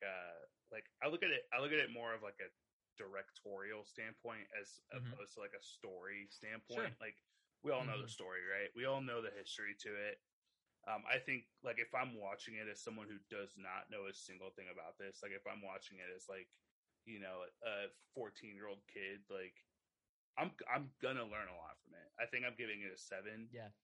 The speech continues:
Speaker 1: I'm giving it a seven just from, from, like, it was shot super well. Like, all of the cuts were really good. Like, the way that they,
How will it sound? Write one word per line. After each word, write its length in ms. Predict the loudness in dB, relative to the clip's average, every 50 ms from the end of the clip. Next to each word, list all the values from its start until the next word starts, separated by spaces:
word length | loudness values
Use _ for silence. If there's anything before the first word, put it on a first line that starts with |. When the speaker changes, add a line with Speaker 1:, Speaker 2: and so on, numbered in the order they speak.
| _ _ -2
Speaker 1:
I'm 60 | 6 8
giving 200 | 10 10 10 10
it 100 | 8 6
a 40 |
seven 400 | 4 4 4 4 4 4 4 0
just 220 | -2 -4 -6 -4 -2
from, 300 | -2 -2 -4 -4 -8 -10 -10 -4
from, 400 | -2 -2 0 0 -2 -6 -8 -10 _ -4
like, 140 | -4 0 2
it 80 | 2 2
was 120 | 2 2
shot 360 | 0 2 4 4 4 4 0
super 300 | -4 -10 -8 -6 -6 -4
well. 320 | -2 -2 0 0 0 0 0
Like, 200 | 0 -2 -4 -6 -10 _ _ _ _ _ _ _ _ _ _ _ 4
all 220 | 6 6 6 6 4
of 100 | 4 2
the 160 | 0 0 0 -2
cuts 320 | 0 2 4 4 2 2 -2
were 100 | -4 -2
really 300 | -2 -2 -2 -2 -4 -4 -2
good. 400 | 0 0 0 0 0 -2 -2 -2
Like, 180 | -2 -4 -4 _
the 100 | -2 0
way 180 | 2 2 2 2
that 160 | 2 2 4
they, 340 | 6 6 6 4 2 0